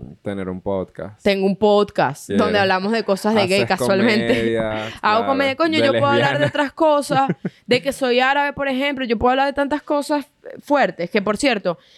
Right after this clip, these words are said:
Speaker 2: em, les iba a preguntar a ustedes que están viendo el episodio, si querían un episodio de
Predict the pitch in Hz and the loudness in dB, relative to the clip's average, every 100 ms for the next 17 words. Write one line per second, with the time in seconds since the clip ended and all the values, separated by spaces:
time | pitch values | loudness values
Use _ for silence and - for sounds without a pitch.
0 | _ _ - 220 220 214 208 208 208 - | _ _ 0 2 2 0 0 -2 -4 0
1 | 226 226 214 254 269 240 208 202 208 277 | 2 4 2 0 -2 0 -2 -2 -2 0
2 | 233 190 220 - - 196 190 185 202 214 | 2 0 -4 -10 -8 -4 -2 0 0 2
3 | 233 220 247 254 196 180 190 _ - - | 0 0 0 2 2 2 -4 _ -20 -6
4 | 226 208 196 202 226 233 214 240 208 175 | 0 2 0 -2 -4 -6 -2 2 4 2
5 | 190 - _ _ _ _ _ 170 165 190 | -2 -6 _ _ _ _ _ -14 -2 2
6 | 185 | 2